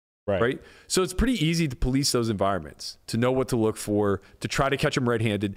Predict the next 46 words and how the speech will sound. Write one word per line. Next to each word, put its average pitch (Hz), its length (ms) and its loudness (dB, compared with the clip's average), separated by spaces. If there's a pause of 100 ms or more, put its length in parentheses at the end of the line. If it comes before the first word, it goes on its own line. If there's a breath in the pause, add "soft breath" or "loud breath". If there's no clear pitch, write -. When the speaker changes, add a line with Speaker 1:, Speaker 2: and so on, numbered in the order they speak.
(120 loud breath)
Speaker 2:
That's 180 160 0
the 214 80 6
other 175 80 0
thing. 131 120 0
You 131 80 2
don't 147 80 0
wanna 143 120 0
tip 139 160 -2
'em 117 140 -2
off 110 420 -2 (440 soft breath)
because 143 200 2
you 151 60 2
wanna 139 260 2
catch 143 220 0
'em 127 120 0
red-handed, 107 680 -2
and 110 140 -2
you 110 80 0
want 117 320 -2
to 117 160 0
punish 117 420 -2
him 95 240 -4 (340 soft breath)
Speaker 1:
Right. 92 260 -4 (280)
Speaker 2:
by 120 260 0
whatever 131 300 2
means 127 420 0
they 123 120 2
punished 117 440 -2
by 98 280 2
back 95 320 -2
in 92 100 -4
the 90 60 -6
day, 120 320 -2
Speaker 1:
Right. 104 140 2
Speaker 2:
right? 98 240 -2 (100)
Speaker 1:
I 113 100 -8
get 98 160 -6
it. 110 160 -8 (140)
Speaker 2:
So 185 160 0
there's 214 160 2
a 220 60 4
lot 190 200 4
of 147 120 -2
reasons 165 440 0
to 143 100 -2
be 120 460 0